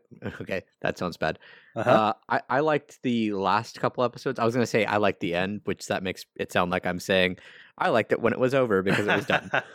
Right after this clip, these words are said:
Speaker 1: Um,
Speaker 2: Uh-huh.
Speaker 1: so I, I will say, moving through the show, <laughs> I, I did find myself looking at other stuff, like, not,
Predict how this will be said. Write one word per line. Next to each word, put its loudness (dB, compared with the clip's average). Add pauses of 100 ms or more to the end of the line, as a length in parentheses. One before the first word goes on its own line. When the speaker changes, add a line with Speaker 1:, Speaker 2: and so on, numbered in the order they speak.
(300)
Speaker 1:
Um, 4
Speaker 2:
Uh-huh. 0 (580)
Speaker 1:
so 0 (760)
I, 2
I 2
will 2
say, 2 (220)
moving 0
through 0
the 2
show, 0
<laughs> -20
I, -4 (100)
I 2
did 0
find 2
myself 2
looking 0
at 0
other 2
stuff, 0 (480)
like, 0
not, 0